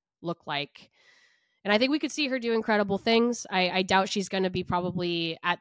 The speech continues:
the, uh, season average points per game that she's at now. That just doesn't happen in the dub. But she's a good passer. She's got good fundamentals. She's gonna find a way to make that work when she goes. Um,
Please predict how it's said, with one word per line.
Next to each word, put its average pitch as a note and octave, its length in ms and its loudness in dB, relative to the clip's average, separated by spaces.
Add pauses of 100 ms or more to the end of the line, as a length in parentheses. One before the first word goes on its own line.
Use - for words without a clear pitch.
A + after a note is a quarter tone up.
(140)
the, E3+ 280 -2
uh, D#3+ 400 -4
season F#3 420 -4
average F3+ 380 -2
points F3 180 -4
per F3+ 120 -6
game A3 480 2
that F3 160 -2
she's E3+ 240 -6
at D#3 180 -4
now. G3 500 0
That D#3 140 -6
just - 160 -14
doesn't D#3 240 -10
happen F#3+ 280 -2
in F#3 80 0
the F#3+ 80 2
dub. F3+ 360 0 (560)
But F3 80 -8
she's E3 140 -6
a E3 60 -12
good A3+ 200 -4
passer. F#3 640 -2
She's - 200 -16
got D#3+ 200 -6
good F#3+ 160 -2
fundamentals. E3+ 640 0
She's F3 180 -6
gonna F3 180 -4
find E3+ 240 -2
a E3 40 -4
way E3 140 -2
to E3 60 -2
make D#3+ 200 -2
that D#3 180 -2
work D#3 180 -6
when D#3+ 100 -2
she D#3 140 -8
goes. D3+ 420 -2 (440)
Um, D3 480 -6